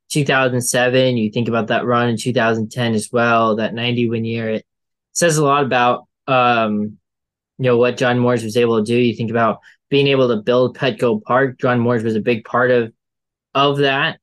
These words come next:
um, in terms of the ownership for the team. And we think about Jake Peavy on that second half of John Moore's time as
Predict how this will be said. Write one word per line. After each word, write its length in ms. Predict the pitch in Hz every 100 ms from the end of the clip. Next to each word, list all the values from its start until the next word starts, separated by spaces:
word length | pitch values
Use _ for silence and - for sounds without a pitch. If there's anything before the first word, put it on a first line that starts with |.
| _ _
um, 340 | 143 135 127 123
in 80 | 113
terms 320 | 131 123 110
of 160 | 117
the 160 | 107 104 131
ownership 640 | 139 139 120 - 131 -
for 100 | 127
the 140 | 110
team. 500 | 107 - 127 127 127
And 100 | 120
we 60 | 110
think 220 | 107 127
about 220 | 123 113
Jake 260 | 113 120 -
Peavy 500 | 127 123 120 120 104 _ - _ -
on 220 | 117 127
that 260 | 123 - -
second 320 | 135 127 -
half 380 | - 123 113 113
of 120 | 110
John 260 | 127 117
Moore's 520 | 117 120 120 110 110 -
time 640 | - 123 123 120 113 98 _ _ _ _ -
as 320 | 127 117 110